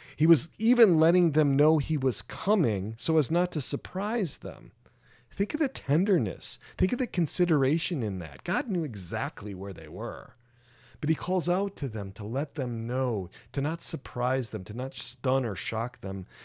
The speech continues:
because he already knows the condition that they're in and their wretchedness.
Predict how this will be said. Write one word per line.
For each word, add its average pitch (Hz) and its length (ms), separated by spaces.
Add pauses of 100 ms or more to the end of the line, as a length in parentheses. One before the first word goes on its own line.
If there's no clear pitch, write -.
(120)
because 147 200
he 170 160 (120)
already 160 320
knows 135 480
the 104 80
condition 110 580
that 98 180
they're 101 180
in 98 300 (260)
and 110 160
their 101 140
wretchedness. - 760